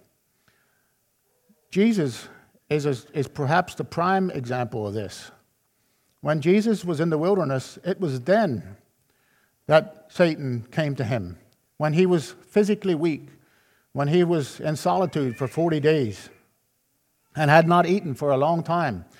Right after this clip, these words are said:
when he was spiritually and emotionally weak, when he was in that time of quietness, Satan shows up.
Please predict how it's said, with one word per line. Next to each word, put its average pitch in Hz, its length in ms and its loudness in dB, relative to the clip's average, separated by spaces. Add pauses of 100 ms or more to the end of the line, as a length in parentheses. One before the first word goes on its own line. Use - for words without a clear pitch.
(200)
when 135 160 -2
he 185 100 4
was 180 160 0
spiritually 196 520 0
and 135 120 -2
emotionally 175 500 -2
weak, 165 360 -2 (340)
when 135 140 -4
he 175 100 4
was 190 160 4
in 233 240 2
that 226 240 2
time 202 300 2
of - 100 -2
quietness, 208 640 0 (200)
Satan 175 340 0
shows 143 300 0
up. - 340 -4